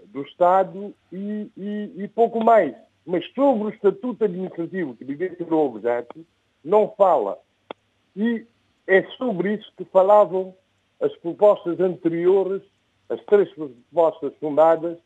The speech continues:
do P I C V. Quer dizer, organizava a cidade da Praia em circunscrições administrativas e, e, e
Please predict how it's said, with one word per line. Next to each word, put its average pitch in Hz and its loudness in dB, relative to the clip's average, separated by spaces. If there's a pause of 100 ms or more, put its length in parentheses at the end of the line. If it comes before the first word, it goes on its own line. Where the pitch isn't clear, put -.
(540)
do 160 0
P 170 6
I 165 0
C 165 4
V. 123 -2 (440)
Quer 117 -2
dizer, 90 -8 (180)
organizava 165 4 (560)
a 117 -2
cidade 127 0
da 110 -2
Praia 90 -6 (420)
em 113 -8 (100)
circunscrições 165 -2 (500)
administrativas 143 -4 (1000)
e, 220 -6 (100)
e, 190 -10
e 143 -12